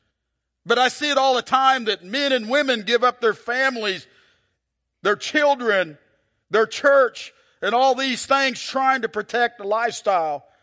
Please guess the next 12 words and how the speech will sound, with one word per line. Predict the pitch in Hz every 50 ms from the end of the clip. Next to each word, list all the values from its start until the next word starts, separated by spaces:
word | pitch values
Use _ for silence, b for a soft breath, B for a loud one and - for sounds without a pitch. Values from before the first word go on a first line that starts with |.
| b b b
that's | 170 180 - -
not | 196 208 202 - -
centered | - - 233 233 208 175 165 160
around | 165 165 165 170 170 170 -
Christ. | - 180 190 190 170 - 127 - - - - _ _ _ _ _ _ _ _ _ _ _ _ _ _ _ _ _ _ _ _ _ _ _ _ _ _
And | - 170 180
as | 214 220 202
I | 262 269 269
was | 254 202
reading | 240 269 285 277 254 254 233
this | 220 208 - -
morning | 208 233 254 262 262 247 220 185 156 139 113